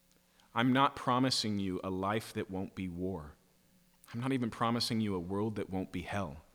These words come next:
But I'm promising you that the change is already assured because the victory has already been completed. That's why Paul says,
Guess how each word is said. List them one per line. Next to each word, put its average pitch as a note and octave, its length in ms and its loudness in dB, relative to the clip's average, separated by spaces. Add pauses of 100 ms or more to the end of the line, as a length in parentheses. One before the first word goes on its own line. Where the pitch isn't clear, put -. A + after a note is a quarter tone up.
(680)
But A2+ 100 2
I'm G#2 140 2
promising A#2+ 600 4
you G#2 220 4
that F#2+ 220 -2
the - 80 -6
change A2+ 960 2 (340)
is F#2 300 -2
already G#2 560 6
assured F2+ 680 0 (800)
because F2+ 240 -10
the F2+ 80 -6
victory E2 640 -2
has F#2 240 -8
already E2+ 380 -6
been C#2+ 280 -10
completed. C2+ 600 -14 (880)
That's - 180 -10
why G2 120 -2
Paul F#2+ 260 -2
says, F2 480 -2